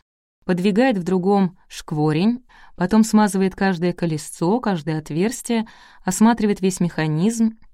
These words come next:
Никогда не переживал Исаак такой минуты. Взять в руки перо и написать на документе свою фамилию?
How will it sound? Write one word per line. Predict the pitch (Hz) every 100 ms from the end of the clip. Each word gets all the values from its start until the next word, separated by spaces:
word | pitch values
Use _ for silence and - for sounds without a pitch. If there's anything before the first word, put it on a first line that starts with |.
| -
Никогда | 190 247 247 294
не | 190
переживал | 160 156 156 160 160
Исаак | 156 - 165 -
такой | 165 165 165
минуты. | 165 160 151 151 - _ _ _ _ -
Взять | 180 262 -
в |
руки | 233 226 196
перо | 202 202 220
и | 226
написать | 160 165 156 180 180
на | 175
документе | 170 170 175 170 165
свою | 165 170
фамилию? | 165 175 170 240 247 160 151